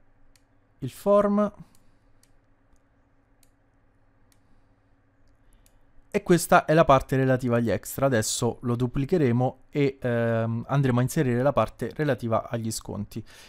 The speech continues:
Torniamo su impostazioni e andiamo a rimuovere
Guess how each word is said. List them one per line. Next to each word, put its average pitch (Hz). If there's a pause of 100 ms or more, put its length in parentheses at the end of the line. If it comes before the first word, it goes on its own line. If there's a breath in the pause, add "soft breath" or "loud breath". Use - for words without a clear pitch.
(200 loud breath)
Torniamo 160
su 117
impostazioni 165
e 151
andiamo 139
a 156
rimuovere 135